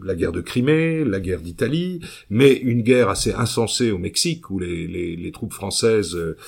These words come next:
euh, veulent soutenir, euh, un, un empire catholique au Mexique, euh, où c'est le, le,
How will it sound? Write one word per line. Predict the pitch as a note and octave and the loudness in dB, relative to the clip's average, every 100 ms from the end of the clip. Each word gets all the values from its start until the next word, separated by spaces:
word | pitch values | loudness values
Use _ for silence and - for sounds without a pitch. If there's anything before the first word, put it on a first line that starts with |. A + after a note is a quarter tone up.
| - - - | -18 -14 -6
euh, | E2 | -4
veulent | D#2+ G#2+ G2+ | 2 2 2
soutenir, | - - F#2 B2 B2 A#2 F2+ | 0 -6 -6 -4 -2 0 0
euh, | E2 D#2 C#2+ _ - - | -2 -4 -10 _ -20 -18
un, | F2 G2 G2+ | -4 -2 0
un | G#2+ A2+ | 2 4
empire | A#2 - B2+ A#2+ - | 4 2 -2 0 2
catholique | C3+ B2+ A#2 A2+ | 2 2 0 0
au | G#2 | -2
Mexique, | G#2 - - A#2+ - - - - | -2 -2 -2 -2 -4 -20 -16 -8
euh, | E2+ D#2+ D2+ | -6 -6 -8
où | E2 F2+ | -10 -8
c'est | - A2+ | -4 -2
le, | G2+ F2+ | -2 -2
le, | E2+ D#2+ D2+ | -2 -6 -8